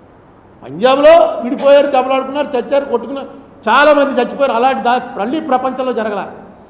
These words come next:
అంత దారుణమైనటువంటి మైగ్రేషన్, మర్డర్లే కనబడతాను. అక్కడ పంజాబ్లో అసలు ఒకరిని ఉంచలేదు, వాళ్ళు కనీసం వన్ పర్సెంట్ ఉంచారు.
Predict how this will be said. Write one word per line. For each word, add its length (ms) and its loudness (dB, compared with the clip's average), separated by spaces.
అంత 160 -10
దారుణమైనటువంటి 1080 -2
మైగ్రేషన్, 460 -4
మర్డర్లే 380 2
కనబడతాను. 500 -4
అక్కడ 140 -6
పంజాబ్లో 460 4
అసలు 140 2
ఒకరిని 240 0
ఉంచలేదు, 600 -2
వాళ్ళు 160 0
కనీసం 340 -4
వన్ 180 -4
పర్సెంట్ 300 -6
ఉంచారు. 520 -12